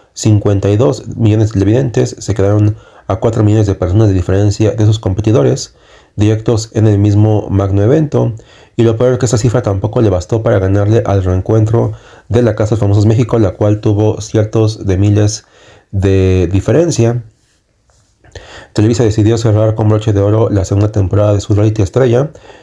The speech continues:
Fue por eso que anunciaron un capítulo especial para el domingo seis de octubre.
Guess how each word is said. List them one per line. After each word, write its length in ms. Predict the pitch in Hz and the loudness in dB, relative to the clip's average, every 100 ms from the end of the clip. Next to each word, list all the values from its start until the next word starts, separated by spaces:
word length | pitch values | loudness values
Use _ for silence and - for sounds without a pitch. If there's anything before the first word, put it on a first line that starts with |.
| - _ | -20 _
Fue 160 | 117 | -2
por 100 | 113 | 0
eso 160 | 113 113 | 0 0
que 60 | 104 | 0
anunciaron 380 | 98 92 110 | 0 0 0
un 60 | 113 | 0
capítulo 360 | 104 110 110 107 | -2 -4 -2 -2
especial 480 | - 98 123 139 | 0 -2 0 0
para 140 | 135 101 | 0 0
el 60 | |
domingo 260 | 95 104 107 | 2 2 2
seis 160 | 107 101 | 2 0
de 60 | |
octubre. 520 | 101 147 135 120 139 | 0 0 2 2 -2